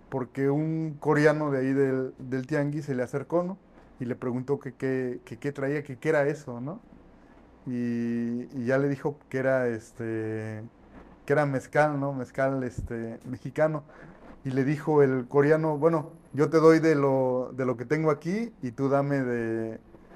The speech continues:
de, este, de lo que trae esa, esa botella", ¿no? Y se hizo el intercambio en, entre la vida de nosotros los mexicanos,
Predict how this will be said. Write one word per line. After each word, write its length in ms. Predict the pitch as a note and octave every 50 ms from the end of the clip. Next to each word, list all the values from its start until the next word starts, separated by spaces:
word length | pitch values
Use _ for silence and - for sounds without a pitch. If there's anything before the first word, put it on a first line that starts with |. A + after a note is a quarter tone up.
| - - - - -
de, 380 | - A#2 A#2 A#2 A#2 A2+ A2+ A2+
este, 240 | A2 - - - A#2+
de 100 | A#2 A#2
lo 160 | A#2+ C3+ B2
que 80 | - B2
trae 240 | A2+ C#3 C#3 C#3+ C#3+
esa, 480 | C#3 - C#3+ B2+ B2 A#2+ A#2 A#2 A#2
esa 220 | A#2+ B2+ - - C3+
botella", 440 | A#2+ A#2+ A#2+ - D3 C#3+ C#3 B2+ B2
¿no? 220 | B2+ D3+ F#3+ - - - - - - - - -
Y 80 | - B2
se 120 | A2 C#3
hizo 180 | D3+ C#3+ - -
el 60 | E3+
intercambio 840 | D3 C#3 C3 C3+ B2 A#2 - - C#3 D3 D#3 D3+ D3+ D3+ D3+ C#3+ C3 B2
en, 400 | A#2 A#2 A2+ A2+ A2+ A2+ A#2 A#2+ - - - - - - - -
entre 220 | B2 A#2+ B2 A#2+ B2
la 120 | B2 B2
vida 920 | B2 A#2+ C3+ C#3+ D3 D3+ C#3+ C#3+ C3+ B2+ B2 A#2+ A#2 A#2 A2+ A2+ A2+ A2+ A2+
de 140 | A2+ A#2 A2+
nosotros 280 | A2 - - C3+ B2+
los 140 | A#2+ B2 A#2+
mexicanos, 540 | A#2+ B2 B2 A#2+ - C3+ C3 C3+ C3+ C3+